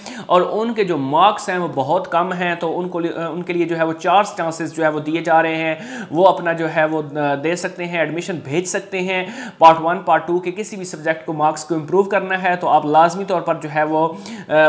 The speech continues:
board की website के ऊपर जाकर फॉर्म डाउनलोड करके आपने जमा करवाना है। डेट भी बताऊंगा कि last date क्या है। और उसके बाद जिनके marks fifty percent से कम हैं,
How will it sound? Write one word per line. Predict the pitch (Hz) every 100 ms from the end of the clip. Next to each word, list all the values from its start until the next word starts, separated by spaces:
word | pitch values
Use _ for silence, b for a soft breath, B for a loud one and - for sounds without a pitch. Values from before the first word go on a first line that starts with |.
| 147
board | 156 185 185 175
की | 180 170
website | 160 160 175 165 151
के | 165
ऊपर | 156
जाकर | 147 156 151
फॉर्म | 147 147 147
डाउनलोड | 160 180 175 165
करके | 156 151 160 -
आपने | 143 143 156
जमा | 160 165
करवाना | 151 147 147
है। | 143
डेट | 139 175 180
भी | 202
बताऊंगा | 196 202 196 190
कि | 185 170
last | 147 156 175
date | 185 180
क्या | 185 180
है। | 175
और | 170
उसके | 226 -
बाद | 196 180
जिनके | 151 180 180
marks | 160 165 170 -
fifty | 180 190
percent | 180 170 170 165
से | 160
कम | 165 185 202
हैं, | 202 196 208